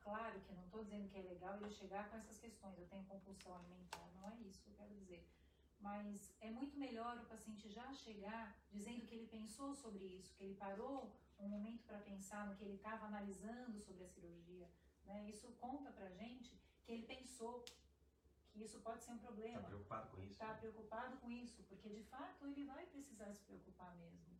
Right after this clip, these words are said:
Speaker 1: né? É, não que isso vai impedir a cirurgia dele, é, simplesmente a cirurg-, a cirurgia é o tratamento pra obesidade. Ele vai precisar de um tratamento pra ansiedade,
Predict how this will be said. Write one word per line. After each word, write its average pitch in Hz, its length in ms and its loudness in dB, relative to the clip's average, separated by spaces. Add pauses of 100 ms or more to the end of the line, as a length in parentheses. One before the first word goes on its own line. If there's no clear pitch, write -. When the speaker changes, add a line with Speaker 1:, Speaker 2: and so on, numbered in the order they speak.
(160)
Speaker 1:
né? 220 140 -2 (640)
É, 180 560 -2 (320)
não 277 140 6
que 320 80 2
isso 311 160 0
vai 302 160 4
impedir 285 260 2
a 285 40 4
cirurgia 277 520 -2
dele, 233 400 -2 (520)
é, 180 360 -6
simplesmente 226 580 0
a 285 60 2
cirurg-, 214 380 -2
a - 120 -2
cirurgia 175 800 -2 (320)
é 202 160 2
o 196 60 6
tratamento 196 540 0
pra 285 160 4
obesidade. 226 760 2 (140)
Ele 220 100 -4
vai 262 120 -6
precisar 214 340 -4
de 208 80 0
um 214 80 -2
tratamento 202 480 0
pra 208 80 -10
ansiedade, 240 760 2